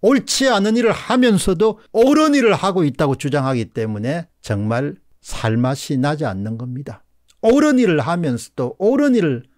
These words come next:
하고 있다고 이야기해야 되고 옳지 않은 일을 하고 있으면서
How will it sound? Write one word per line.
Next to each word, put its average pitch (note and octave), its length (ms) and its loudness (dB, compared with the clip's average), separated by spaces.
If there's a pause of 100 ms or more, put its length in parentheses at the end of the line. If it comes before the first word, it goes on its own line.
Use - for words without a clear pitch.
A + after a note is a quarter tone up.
(100)
하고 F3+ 320 -2
있다고 C#3+ 380 -4
이야기해야 A#2+ 640 -4
되고 A2+ 300 -8 (300)
옳지 G#3+ 480 2
않은 D3+ 280 2
일을 D3+ 160 0
하고 B2+ 460 -6 (120)
있으면서 C3+ 640 -4